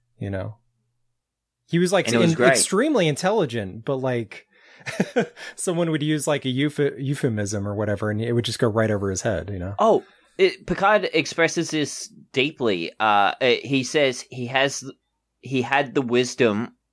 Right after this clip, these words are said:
Speaker 2: of a child.
Speaker 1: Yes. Yeah, it couldn't have been
Speaker 2: Yeah.
Speaker 1: said better. Um, my, my favorite moment was actually during that scene. Um,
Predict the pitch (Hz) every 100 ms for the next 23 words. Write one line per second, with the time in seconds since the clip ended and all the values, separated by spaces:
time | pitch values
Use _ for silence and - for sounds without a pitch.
0 | _ _ 113 107 110 - 123 113 110 87
1 | 58 50 - _ _ _ _ - 110 131
2 | 135 107 - - - - _ _ _ _
3 | _ _ _ _ - 143 214 87 - -
4 | 127 160 143 123 127 123 135 120 107 110
5 | 87 87 _ _ _ _ _ _ _ _
6 | _ _ _ _ - 117 110 104 101 131
7 | 160 233 160 175 175 202 214 143 190 262
8 | 175 147 151 139 160 131 139 135 123 -
9 | - 180 220 180 123 107 123 131 123 113
10 | 107 107